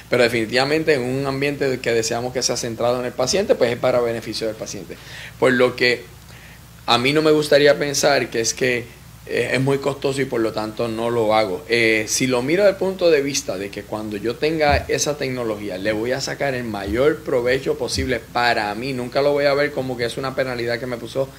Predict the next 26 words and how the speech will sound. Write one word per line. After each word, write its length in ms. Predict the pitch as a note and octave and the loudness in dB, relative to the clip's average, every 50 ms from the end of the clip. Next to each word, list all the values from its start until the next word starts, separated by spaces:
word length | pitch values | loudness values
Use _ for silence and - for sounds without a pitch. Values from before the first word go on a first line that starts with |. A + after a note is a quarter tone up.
| - - - - | -20 -16 -8 -2
la 300 | B2 A#2+ A#2 A#2 A2+ A2 | 2 2 4 4 4 2
aseguradora 800 | A2 - B2 A2 G#2+ G#2+ G#2+ G#2 G2+ G2+ A2+ B2+ C#3 C3+ A#2 | 2 0 0 0 0 0 2 2 2 4 4 4 4 4 2
o 80 | A2+ G2+ | 2 2
C 240 | - - A#2+ A#2+ B2 | 0 0 0 0 -2
M 280 | A#2+ A2 A2+ A#2 A#2+ | -2 -2 -2 -2 -2
S, 220 | A#2+ A2+ - F#2+ - - - - - | -2 -2 -4 -6 -8 -12 -16 -10 -8
que 60 | A#2+ | -8
es 80 | A2+ - | -4 -2
como 240 | - D#3+ D3+ D3 | -2 -2 0 0
tendemos 640 | D3 C3+ A#2+ A2+ A2 G#2+ G#2 A2+ B2+ C#3 D3 D3 - | 0 0 -2 -2 -4 -4 -4 -4 -4 -4 -4 -4 -4
a 80 | C#3 | -4
mirarlo, 560 | C3+ A#2+ G#2+ G2+ A#2 B2 B2 A2+ A2+ G#2 G2+ - - - - - - - - - | -4 -4 0 2 4 4 4 2 0 -4 -8 -10 -12 -16 -18 -18 -18 -18 -14 -10
más 480 | B2 B2+ C3 C3+ C#3 D3 C#3+ C3 - C#3 | -8 -4 -2 0 0 0 -2 -4 -6 -2
burocracia 640 | D3 D3+ D3 B2 A2 - A#2+ B2 B2 - B2+ A#2 | 0 2 2 2 2 2 2 2 4 2 2 0
que 100 | - A#2 | 0 0
me 120 | A2 A2 A2 | -2 -2 -2
impone. 380 | A2 G#2+ - B2 A#2 G2+ D#2+ - - - - - - | -4 -2 0 0 0 0 -2 -8 -10 -10 -10 -10 -8
No, 140 | A2+ F2+ - - - - - - - - | -8 -10 -10 -12 -16 -18 -18 -16 -4 -2
tengo 240 | C3 C3 C#3+ D#3 | 0 2 6 6
la 120 | D#3+ D#3+ - | 6 6 6
tecnología 600 | E3+ D#3+ D3+ D3+ D3+ D3 D3 D#3 D3 C#3 B2 A#2+ | 4 2 4 4 4 4 2 2 4 4 4 4
porque 300 | - A#2 A2+ A2+ - A2 | 2 0 -2 -2 -2 -2
si 160 | - - A#2 | 0 0 0
la 200 | G#2+ G#2 G2+ G2+ | 0 2 2 0
uso 440 | G#2 A#2+ D3+ D#3 - - - E3+ E3 | 2 2 2 2 2 4 4 4 4
bien 460 | E3 F#3 F3+ D#3+ C3+ A2+ G2 G#2 G#2 | 4 2 -2 -2 -2 -2 -4 -6 -10